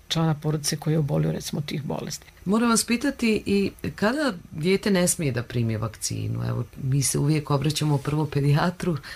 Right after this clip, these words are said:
Speaker 2: da pregleda
Speaker 1: Da.
Speaker 2: dijete, da znamo da je zdravo, pravo,
Speaker 1: Da. Da.
Speaker 2: ali, evo, koje su to indikacije koje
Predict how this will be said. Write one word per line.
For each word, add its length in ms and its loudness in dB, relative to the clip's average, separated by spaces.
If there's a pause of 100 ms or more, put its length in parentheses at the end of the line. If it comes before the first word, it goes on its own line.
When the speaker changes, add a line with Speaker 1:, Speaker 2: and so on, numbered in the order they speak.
(140)
Speaker 2:
da 100 -4
pregleda 340 4
Speaker 1:
Da. 140 2
Speaker 2:
dijete, 580 2
da 120 -2
znamo 300 2
da 100 4
je 100 4
zdravo, 460 2
pravo, 520 2 (220)
Speaker 1:
Da. 160 4
Da. 220 2
Speaker 2:
ali, 480 0
evo, 260 2
koje 280 2
su 160 -2
to 120 2
indikacije 760 0
koje 480 -4